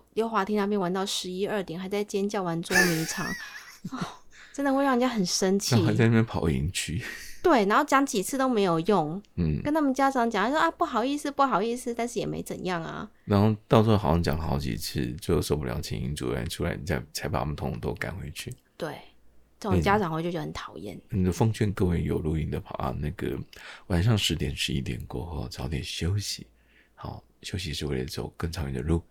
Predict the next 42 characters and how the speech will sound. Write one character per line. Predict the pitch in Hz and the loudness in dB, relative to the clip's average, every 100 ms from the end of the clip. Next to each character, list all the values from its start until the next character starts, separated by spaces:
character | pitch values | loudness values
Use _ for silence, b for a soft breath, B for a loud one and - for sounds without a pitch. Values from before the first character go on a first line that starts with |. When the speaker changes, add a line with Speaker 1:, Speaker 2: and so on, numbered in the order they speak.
| b b | b b
Speaker 2:
明 | 85 80 | 0 2
天 | 85 | 2
会 | |
过 | 92 85 | 2 2
得 | 78 | 2
更 | 85 80 | 0 -2
开 | - 82 | -2 -4
心 | - - 95 | -4 0 0
哈。 | - 95 - | 0 -2 -4
<laughs> | - - - - - - - - - - - - B 679 B | -6 -10 -12 -12 -14 -10 -8 -8 -16 -20 -20 -6 B -2 B
Speaker 1:
还 | - 339 | 4 6
有 | 370 | 8
就 | 311 339 | 6 4
是 | 359 | 4
在 | 349 320 | 4 2
公 | - 311 320 | 2 0 2
园 | 285 240 | 0 2
里 | 233 202 | 2 2
面， | 254 277 233 | 2 2 0
Speaker 2:
嗯。 | 226 - | -2 -4
Speaker 1:
一， | 269 | -4
家 | 254 262 262 | -4 0 0
长 | 214 | 2
一 | 208 | 0
直 | 185 | 0
滑 | 180 160 180 | 0 -2 -2
手 | - 190 | -2 -4
机， | - 190 185 175 | -6 -6 -6 -2
Speaker 2:
嗯。 | 185 | 2
Speaker 1:
然 | 160 190 | 4 2
后 | |
可 | 208 | 0
能 | 190 175 | -2 -2
自 | 269 | 0
己 | 226 | 0
的 | 190 | 0
小 | 180 | -2
孩 | 160 175 | -4 -4
子 | 170 170 | -2 -6
不 | - 233 | -2 -4
小 | 208 - | -2 -4
心， | - - 185 185 | -4 -2 0 -2